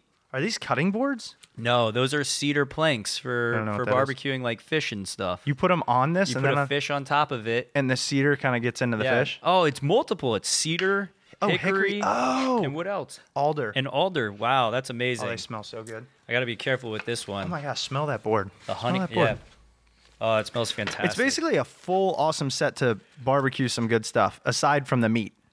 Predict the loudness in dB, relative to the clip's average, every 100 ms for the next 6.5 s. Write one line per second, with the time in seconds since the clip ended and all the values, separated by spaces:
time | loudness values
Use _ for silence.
0 | -6 -2 0 0 -2 -4 -4 -2 -4 -4
1 | -4 -4 -4 -2 -2 0 0 -2 -2 -4
2 | -2 -4 -4 -2 2 2 2 0 2 2
3 | 4 2 2 0 2 2 0 -2 -2 0
4 | 2 4 4 2 2 2 2 0 -2 0
5 | 2 2 0 0 -2 -2 0 0 0 0
6 | 0 2 2 2